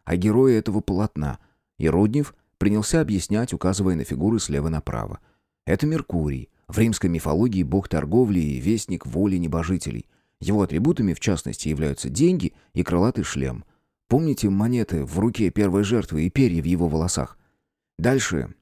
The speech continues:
Хариты, три римские богини веселья и радости. Улыбки тех несчастных, правда,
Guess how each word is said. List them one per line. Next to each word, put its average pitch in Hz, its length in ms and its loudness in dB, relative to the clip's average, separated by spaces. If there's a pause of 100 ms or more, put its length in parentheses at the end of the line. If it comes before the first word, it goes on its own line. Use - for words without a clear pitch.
(140)
Хариты, 123 520 0 (320)
три 147 260 4
римские 113 400 0
богини 98 420 0
веселья 95 500 2
и 92 40 2
радости. - 500 -6 (400)
Улыбки 110 480 4
тех - 280 -2
несчастных, 107 640 -4
правда, 82 320 0